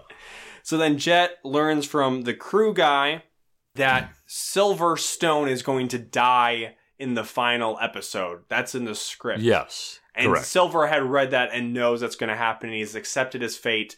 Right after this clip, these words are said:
Speaker 1: He's sacrificing himself for Jet.
Speaker 2: So he starts to read the script, and as he's reading it,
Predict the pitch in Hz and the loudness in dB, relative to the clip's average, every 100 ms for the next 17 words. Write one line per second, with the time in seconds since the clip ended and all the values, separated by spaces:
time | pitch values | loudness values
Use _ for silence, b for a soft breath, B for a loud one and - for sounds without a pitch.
0 | _ _ 123 - 151 139 - 123 117 120 | _ _ -8 0 0 0 -2 -2 -2 -4
1 | 110 - 113 110 - 110 107 113 - - | -4 0 0 0 -6 -10 -4 -4 -2 -2
2 | - 113 98 101 95 - 113 113 117 - | 2 4 4 2 -2 0 2 2 0 -6
3 | - 117 90 90 110 117 95 85 78 - | -4 -4 -4 0 0 0 -2 -2 0 0
4 | - - 110 82 71 - _ _ 90 90 | -2 -4 2 2 0 -8 _ _ -2 2
5 | 104 104 104 90 87 104 135 123 90 80 | 2 2 -2 -4 -4 -2 0 0 2 0
6 | 80 | 0